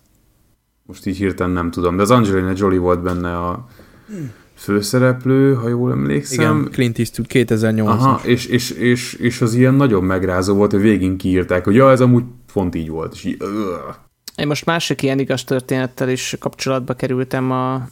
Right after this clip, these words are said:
Speaker 3: nem olyan rég a, ö, egy, ö, egy olyan sztorit néztünk. Á, megnéztük először is az Éles tárgyak könyvből készült H B O sorozatot, amit egyébként mindenkinek ajánlok.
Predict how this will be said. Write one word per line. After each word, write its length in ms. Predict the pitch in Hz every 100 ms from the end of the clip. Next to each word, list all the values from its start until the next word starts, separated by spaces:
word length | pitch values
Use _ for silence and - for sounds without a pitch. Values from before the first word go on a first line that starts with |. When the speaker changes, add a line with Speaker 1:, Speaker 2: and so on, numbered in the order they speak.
| -
Speaker 3:
nem 240 | 131 131
olyan 200 | 127 127
rég 220 | 123 123
a, 380 | 127 127 131 123
ö, 460 | - 135 131 131 127 - - -
egy, 380 | 135 127 -
ö, 220 | 123 127 131 123 _ _ _ _ _
egy 180 | 139 139
olyan 220 | 143 135
sztorit 540 | - 139 131 127 - -
néztünk. 1000 | - 135 135 127 - - 135 139 160 - - _ _ _
Á, 120 | 135
megnéztük 600 | - 117 160 180 160 -
először 360 | 147 139 - 139
is 160 | 131
az 440 | 135 131 131 131 -
Éles 360 | 139 131 131 -
tárgyak 560 | 127 123 131 123 - _ _ _ _
könyvből 520 | - 127 127 131 127 120
készült 500 | 131 123 - 123 131
H 240 | 127 123
B 120 | 127
O 60 | 127
sorozatot, 760 | 127 131 127 123 123 127 - - _ _
amit 260 | 127 123
egyébként 300 | 131 123 131
mindenkinek 640 | 123 123 123 123 131 127 - -
ajánlok. 640 | 123 120 117 120 -